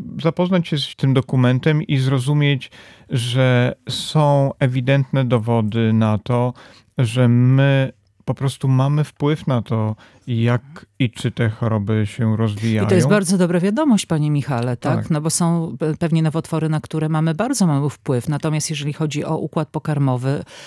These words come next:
Speaker 2: o jelito grube, czy też jelito cienkie, o żołądek, o przełyk, to szacunki epidemiologiczne pokazują, że około czterdzieści pięćdziesiąt procent nowotworów mogłoby być, e, potencjalnie mo-,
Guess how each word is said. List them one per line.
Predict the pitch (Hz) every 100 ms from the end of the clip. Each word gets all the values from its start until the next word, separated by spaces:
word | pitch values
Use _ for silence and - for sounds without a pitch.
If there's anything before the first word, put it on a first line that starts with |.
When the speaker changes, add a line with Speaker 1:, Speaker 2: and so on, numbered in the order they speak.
| - _
Speaker 2:
o | 147 143 147
jelito | 147 143 143 131 139 127 127 160
grube, | 139 135 120 139
czy | -
też | - -
jelito | 139 131 135
cienkie, | - 135 123 123 139 -
o | 139
żołądek, | 139 131 120 123 131 -
o |
przełyk, | 135 - 139 123 151
to | - 147 135 135 - - -
szacunki | - 185 214 208 -
epidemiologiczne | 151 170 160 160 156 151 175 180
pokazują, | 160 156 147 160 151
że | 151
około | 143 170 147
czterdzieści | - 156 147 - -
pięćdziesiąt | 156 151 147
procent | - 151 160 135
nowotworów | 160 151 - 147 165 -
mogłoby | 160 160 165 147
być, | 143 151 - - -
e, | 143
potencjalnie | 143 160 165 147 - 156 156
mo-, | 143